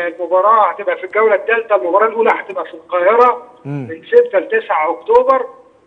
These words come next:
Speaker 1: والعودة هتبقى بعديها بأربع أو خمس أيام في ليبيا، يعني الجولتين الثالثة والرابعة
Speaker 2: مم.
Speaker 1: هيبقوا بينهم وبين بعض ثلاث أربع أيام بس.
Speaker 2: ثلاث أربع أيام، تمام. طيب،
Speaker 1: آه،
Speaker 2: يا
Speaker 1: مسافة صغيرة
Speaker 2: مم.
Speaker 1: جدا يعني.
Speaker 2: آه.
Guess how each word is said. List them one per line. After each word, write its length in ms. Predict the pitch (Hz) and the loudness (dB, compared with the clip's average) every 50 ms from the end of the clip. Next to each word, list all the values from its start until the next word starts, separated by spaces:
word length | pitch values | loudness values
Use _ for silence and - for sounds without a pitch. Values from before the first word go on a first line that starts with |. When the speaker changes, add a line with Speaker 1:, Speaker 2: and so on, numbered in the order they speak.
| _ _ - | _ _ -6
Speaker 1:
والعودة 680 | 160 185 185 - - 156 175 196 240 240 226 233 240 | -4 -4 -2 0 0 2 2 4 2 2 4 4 2
هتبقى 560 | 214 - - 170 180 - 220 240 233 185 180 180 | 2 2 0 -6 -6 -4 -6 -6 -4 -6 -4 -2
بعديها 580 | 185 165 156 151 - 233 226 208 196 208 208 | 0 0 -2 -2 -4 -4 0 2 2 4 4
بأربع 440 | 202 202 190 214 214 - 214 196 190 | 4 4 2 2 2 0 -4 -2 -2
أو 60 | 180 | -2
خمس 300 | - - 233 226 220 208 - - - | -2 -2 -2 0 0 0 0 -2 0
أيام 200 | 208 220 226 226 - - | 2 2 2 2 2 -4
في 60 | 196 | -2
ليبيا، 300 | 196 226 226 220 - - - - _ _ _ - | 0 0 -2 -2 -4 -16 -20 -20 _ _ _ -12
يعني 200 | 160 147 160 170 | -12 -10 -10 -10
الجولتين 480 | 160 165 180 180 175 170 - 220 220 | -6 -4 -4 -4 -4 -4 -2 -2 -4
الثالثة 440 | 214 - - 214 220 208 214 - 190 | -4 -4 -6 -6 -6 -6 -6 -4 -4
والرابعة 680 | 185 180 - - 226 247 247 220 226 240 214 - - - - | -2 -2 0 2 2 4 6 6 6 6 4 2 -2 -12 -10
Speaker 2:
مم. 180 | 147 147 147 - | -8 -4 -2 -2
Speaker 1:
هيبقوا 260 | - - - - - _ - - | -4 -4 -8 -14 -20 _ -12 -8
بينهم 200 | 440 240 233 214 | -8 -6 -6 -6
وبين 240 | - - 226 226 | -6 -6 -6 -4
بعض 260 | 226 240 226 208 202 190 | -2 0 -2 -2 -2 -4
ثلاث 300 | - 240 233 202 214 233 | -6 -4 -4 -4 -4 -4
أربع 260 | 226 220 214 208 208 - - | -4 -2 -4 -4 -4 -4 -4
أيام 240 | 214 208 202 180 156 | -4 -4 -4 -4 -8
بس. 140 | 147 135 - - _ _ _ _ | -12 -12 -14 -18 _ _ _ _
Speaker 2:
ثلاث 180 | - 147 143 - | -12 -10 -8 -6
أربع 220 | 156 139 139 127 117 - | -8 -8 -8 -10 -12 -12
أيام، 160 | 117 107 101 - _ - | -16 -16 -18 -20 _ -18
تمام. 200 | 135 117 98 - _ _ _ - - | -16 -16 -16 -20 _ _ _ -4 -2
طيب، 140 | 180 190 190 | -2 0 2
Speaker 1:
آه، 100 | 180 165 | 0 0
Speaker 2:
يا 40 | |
Speaker 1:
مسافة 440 | 160 160 160 160 - - - 214 208 | -2 -4 -12 -14 -16 -16 -12 -12 -12
صغيرة 220 | 175 - 196 220 214 | -10 -8 -6 -4 -4
Speaker 2:
مم. 60 | 196 | -4
Speaker 1:
جدا 220 | - - 208 202 - | -4 -4 -8 -10 -10
يعني. 220 | 139 127 - - - _ _ _ - | -20 -20 -20 -20 -20 _ _ _ -16
Speaker 2:
آه. 180 | 135 127 107 | -16 -16 -16